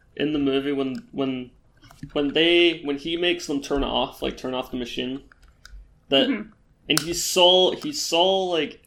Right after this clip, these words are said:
Speaker 1: far turning it off. Like, he doesn't give a shit
Speaker 2: Yeah.
Speaker 1: what everyone else thinks. Like, he's like, "We're turning
Speaker 2: Mm-hmm.
Speaker 1: this off." Do you think that, like, he's just an idiot for, like,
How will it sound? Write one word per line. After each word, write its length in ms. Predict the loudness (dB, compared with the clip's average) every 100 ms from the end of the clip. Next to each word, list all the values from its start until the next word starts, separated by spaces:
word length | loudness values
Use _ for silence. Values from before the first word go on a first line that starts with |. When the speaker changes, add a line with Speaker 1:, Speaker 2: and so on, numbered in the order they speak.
| -20
Speaker 1:
far 400 | 2 6 8 6
turning 320 | 2 0 2
it 40 |
off. 300 | 2 2 2
Like, 140 | -2 -2
he 120 | 2
doesn't 280 | 2 2 -2
give 120 | -4
a 80 | -8
shit 360 | -2 2 4 2
Speaker 2:
Yeah. 60 |
Speaker 1:
what 180 | 0 -2
everyone 280 | -2 -4 -2
else 220 | -2 -2
thinks. 300 | -4 -4 -4
Like, 140 | -6 -2
he's 220 | -2 -2
like, 160 | -4 -2
"We're 140 | -2
turning 340 | -2 -2 0 2
Speaker 2:
Mm-hmm. 60 | 0
Speaker 1:
this 120 | 2
off." 280 | 2 2 -2 -18 -18 -20 -20 _ -2
Do 80 |
you 60 | 0
think 320 | 2 -2 -2 -10 0
that, 220 | 2 4
like, 320 | 4 4 -4 -20 -20 _ _ -2
he's 260 | 2 4
just 220 | 6 6
an 80 | 4
idiot 380 | 2 4 4 4
for, 180 | 2 2
like, 320 | 2 0 -6